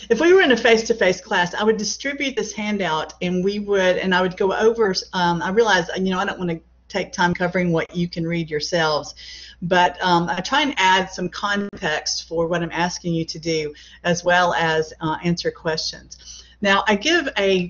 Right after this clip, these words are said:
target range of words, and the reason that I do this, this, you know, this course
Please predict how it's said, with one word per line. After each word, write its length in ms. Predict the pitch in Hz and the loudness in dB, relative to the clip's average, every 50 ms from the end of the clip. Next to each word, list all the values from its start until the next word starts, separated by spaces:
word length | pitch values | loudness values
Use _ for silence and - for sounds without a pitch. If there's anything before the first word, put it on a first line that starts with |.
| - | -8
target 560 | - - - 247 254 262 233 233 214 - - | -12 -6 -2 0 0 2 4 2 2 2 0
range 560 | 170 170 160 160 160 156 156 151 151 147 - - - | -2 0 0 0 -2 -4 -6 -8 -8 -8 -8 -6 -6
of 100 | 175 156 160 | -6 -6 -4
words, 520 | 156 165 180 180 170 156 139 147 147 - | -2 0 0 2 2 2 0 0 -4 -6
and 160 | - 175 185 202 | -4 -2 0 0
the 80 | 233 | 0
reason 300 | 277 330 359 339 349 285 247 | 0 0 -4 -4 -2 -2 0
that 80 | 214 | 2
I 120 | 185 175 170 | 2 0 2
do 240 | - 180 180 185 | 2 4 4 4
this, 180 | 170 151 147 151 - | 4 2 0 0 -4
this, 200 | - 269 - - - - - | -8 -10 -10 -10 -18 -16 -8
you 140 | 208 202 208 | -6 -4 -2
know, 80 | 190 185 | -2 -2
this 160 | 214 247 - - | -2 -4 -8 -8
course 760 | _ - - 294 302 285 254 220 - - - - - - - | _ -14 -10 -6 -4 -4 -2 -4 -4 -6 -10 -14 -20 -20 -20